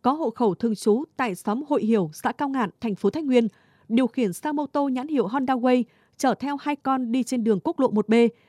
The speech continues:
qua cổng nhà máy gạch Minh Long, có hai nam thanh niên chưa rõ lai lịch, điều khiển xe mô tô dạng Sirius, chưa rõ biển kiểm soát, vượt lên phía bên trái chị Hiền. Nam thanh niên ngồi sau dùng tay phải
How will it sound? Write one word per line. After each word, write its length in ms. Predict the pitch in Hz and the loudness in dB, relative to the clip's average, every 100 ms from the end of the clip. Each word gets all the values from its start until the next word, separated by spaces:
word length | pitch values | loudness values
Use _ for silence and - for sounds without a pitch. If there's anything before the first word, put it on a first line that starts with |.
| _ | _
qua 220 | 277 247 | 0 0
cổng 280 | 240 247 190 | 2 0 2
nhà 140 | 190 196 | 0 0
máy 200 | 190 233 | -2 -2
gạch 220 | 269 - | -2 0
Minh 200 | 285 277 | 0 2
Long, 180 | 269 254 - _ _ | 0 -2 -8 _ _
có 120 | 240 254 | 0 0
hai 200 | 320 302 | 0 -2
nam 180 | 302 | -2
thanh 180 | 285 277 | -2 0
niên 260 | 277 277 240 | 0 0 -2
chưa 180 | - 262 | -2 0
rõ 160 | 226 233 | 0 -2
lai 160 | 311 | 0
lịch, 240 | 262 220 - _ _ | 4 4 2 _ _
điều 180 | 226 262 | 0 2
khiển 220 | - 220 | 2 0
xe 200 | - 294 | 0 -2
mô 140 | 285 285 | -2 0
tô 280 | 277 277 | 0 0
dạng 280 | 247 233 190 | 0 -4 -4
Sirius, 420 | - 262 254 294 - _ - | -4 -2 0 0 -2 _ -2
chưa 160 | 262 | 0
rõ 240 | 226 220 311 | 2 0 0
biển 180 | 247 196 | 0 0
kiểm 180 | 226 185 | 0 -2
soát, 260 | - 320 - _ _ _ | -2 -4 -4 _ _ _
vượt 240 | 208 254 269 | 0 0 0
lên 180 | 311 | -2
phía 180 | 294 262 | -2 -2
bên 160 | 262 294 | -2 -4
trái 200 | 254 254 | -4 -6
chị 160 | - | -2
Hiền. 240 | 208 220 175 - _ _ _ _ - | 2 2 2 -6 _ _ _ _ -2
Nam 180 | 277 277 | -2 -2
thanh 160 | 277 | -2
niên 180 | 277 254 | 0 0
ngồi 220 | 240 214 | 2 2
sau 320 | 196 285 277 | 0 -2 -4
dùng 240 | 247 240 208 | -2 -2 -2
tay 200 | 190 190 | -4 -4
phải 280 | - 208 | -2 -2